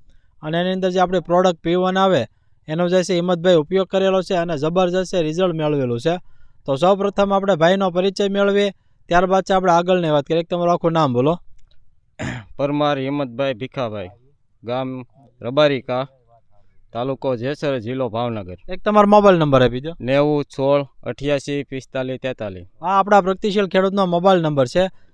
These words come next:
Speaker 1: જે કોઈ ખેડૂત મિત્રોને પી વન દવા વિશે માહિતી મેળવવી તો ચોક્કસ સંપર્ક કરજો. અ, હિંમતભાઈ, આપણે કેટલા વીઘામાં સરગવો છે આપણે?
Speaker 2: આપણે આઠ વીઘામાં છે સરગવો.
Speaker 1: આઠ વીઘામાં. હવે તમારા છોડથી છોડ અને હાર વચ્ચે કેટલું અંતર રાખ્યું?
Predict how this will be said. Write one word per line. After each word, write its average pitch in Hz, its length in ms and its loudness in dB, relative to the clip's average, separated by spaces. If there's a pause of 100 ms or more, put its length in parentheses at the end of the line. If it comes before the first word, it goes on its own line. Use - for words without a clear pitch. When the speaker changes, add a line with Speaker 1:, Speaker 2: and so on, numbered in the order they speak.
(140)
Speaker 1:
જે 160 120 2
કોઈ 214 200 2
ખેડૂત 202 260 2
મિત્રોને 202 420 0
પી 190 180 0
વન 202 200 0
દવા 196 220 4
વિશે 190 260 0
માહિતી 185 400 0
મેળવવી 190 440 4
તો 131 140 -6
ચોક્કસ 160 400 -2
સંપર્ક 180 440 -2 (440)
કરજો. 127 400 0 (320)
અ, 135 280 2
હિંમતભાઈ, 202 360 2
આપણે 214 200 2
કેટલા 214 240 0
વીઘામાં 175 380 2
સરગવો 120 420 2
છે 113 120 -4
આપણે? 110 200 -10
Speaker 2:
આપણે 139 300 -4
આઠ 139 260 -2
વીઘામાં 117 360 -6
છે 113 140 -12
સરગવો. 107 260 -10
Speaker 1:
આઠ 165 120 -6
વીઘામાં. 123 440 -8 (340)
હવે 170 80 -6
તમારા 202 220 0
છોડથી 196 420 4
છોડ 202 200 6
અને 202 160 6
હાર 165 200 8
વચ્ચે 196 300 2
કેટલું 190 220 4
અંતર 139 260 -4
રાખ્યું? 117 300 -14